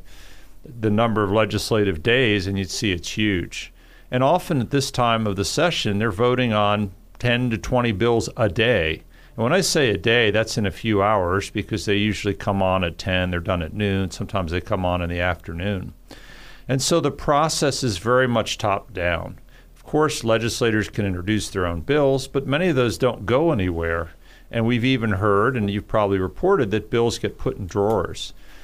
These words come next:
So we have a process where the leadership allows this huge panoply of bills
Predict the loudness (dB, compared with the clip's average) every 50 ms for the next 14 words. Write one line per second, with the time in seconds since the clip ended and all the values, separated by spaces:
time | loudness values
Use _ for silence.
0 | -16 -12 -6 -2 0 2 4 4 4 4 2 0 0 -4 -4 -2 0 2 2 2
1 | 2 2 0 0 0 0 0 0 0 2 2 2 2 0 0 2 2 2 2 2
2 | 0 -2 -2 0 0 0 0 0 -2 -10 -16 -16 -16 -18 -20 -20 -20 -20 -12 -4
3 | 0 2 4 4 6 6 6 6 4 4 2 0 -2 -2 -2 -2 -4 -6 -4 -2
4 | 0 2 2 2 0 -2 -4 -6 -4 -2 0 0 0 0 -2 -2 0 0 0 0
5 | -2 -2 -2 -2 0 2 2 0 0 0 -2 -4 -4 -4 -6 -6 -6 -8